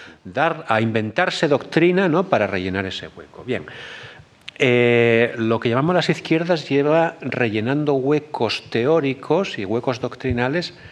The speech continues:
siglos ya, ¿no? Entonces, mm, ¿cómo podemos, eh, encontrar un lenguaje que escape de esa, de esos huecos teóricos? Yo creo que, que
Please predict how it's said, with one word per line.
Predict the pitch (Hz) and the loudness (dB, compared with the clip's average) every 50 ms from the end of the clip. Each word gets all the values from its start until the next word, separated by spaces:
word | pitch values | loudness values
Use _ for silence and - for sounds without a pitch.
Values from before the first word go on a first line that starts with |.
| - - - _ _ _ - - | -20 -20 -20 _ _ _ -20 -16
siglos | - - 139 110 - 127 - - | -6 -4 -4 -4 -4 -6 -10 -12
ya, | - - - - - - _ _ - - - - - | -14 -16 -20 -20 -20 -20 _ _ -20 -20 -20 -16 -12
¿no? | - 135 180 - - - - - - - - - - | -12 -10 -10 -12 -16 -20 -20 -20 -20 -20 -20 -20 -20
Entonces, | - - 113 - - - - - | -12 -10 -10 -10 -10 -12 -16 -12
mm, | - 107 101 104 98 98 98 98 95 95 92 92 - - - _ _ _ - _ _ _ _ _ _ | -10 -8 -6 -6 -6 -6 -6 -6 -8 -8 -12 -14 -18 -20 -20 _ _ _ -20 _ _ _ _ _ _
¿cómo | - 143 147 170 220 - | -4 -4 -2 -2 -2 0
podemos, | - 185 180 185 185 185 170 147 - - - - - - - | 0 0 0 2 2 0 0 0 -2 -6 -10 -14 -16 -10 -4
eh, | - 120 120 117 117 113 113 113 110 107 101 101 - - - - _ _ _ _ _ _ _ _ _ - - - _ _ _ _ _ _ _ _ _ _ _ _ _ - | -2 -2 0 0 2 2 2 2 2 0 -2 -4 -8 -14 -18 -20 _ _ _ _ _ _ _ _ _ -20 -20 -20 _ _ _ _ _ _ _ _ _ _ _ _ _ -4
encontrar | 135 120 110 120 113 113 135 147 | -2 -2 0 0 0 2 2 2
un | 156 | 2
lenguaje | 156 147 135 139 147 - - 165 | 2 2 0 0 0 0 -2 -4
que | - 110 | -4 -4
escape | - - - 117 127 156 - 170 | -6 -4 -2 -2 -2 0 -2 -4
de | 135 98 | -4 -4
esa, | 95 - - 101 90 95 | -6 -6 -6 -6 -6 -6
de | 117 - 98 | -6 -6 -6
esos | 98 - 107 90 92 | -6 -6 -6 -6 -6
huecos | 92 92 90 92 90 - | -8 -8 -8 -10 -10 -10
teóricos? | - 90 85 87 90 | -10 -10 -10 -10 -10
Yo | 110 135 | -10 -6
creo | - 185 202 | -4 -4 -2
que, | 196 190 170 - 120 117 | -2 -4 -4 -6 -8 -10
que | - 127 110 110 | -8 -8 -8 -8